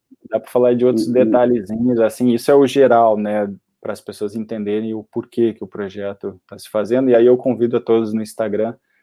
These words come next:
Speaker 1: tem uma página do projeto, que é arroba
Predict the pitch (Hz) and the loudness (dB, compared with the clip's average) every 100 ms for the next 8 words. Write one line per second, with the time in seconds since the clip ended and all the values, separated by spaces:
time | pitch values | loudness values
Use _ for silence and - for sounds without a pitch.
0 | _ _ _ - 107 113 110 104 104 104 | _ _ _ -6 0 0 2 0 0 -4
1 | 98 107 104 - 95 113 - _ 95 95 | -8 -6 -6 -4 -2 -2 -4 _ -6 -4
2 | 92 92 98 95 95 | -4 -6 -8 -6 -8